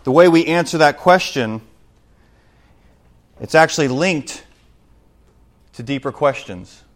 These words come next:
like, what's the meaning of life?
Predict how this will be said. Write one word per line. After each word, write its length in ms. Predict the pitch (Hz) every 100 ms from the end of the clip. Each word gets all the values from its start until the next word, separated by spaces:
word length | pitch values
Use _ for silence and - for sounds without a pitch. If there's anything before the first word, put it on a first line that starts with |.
| -
like, 400 | 113 113 107 - _ _ _ _ _ _ _ _ _ _ _ _ _ _ -
what's 180 | 123
the 100 | -
meaning 280 | 104 104 110
of 120 | 90
life? 400 | 90 95 82 -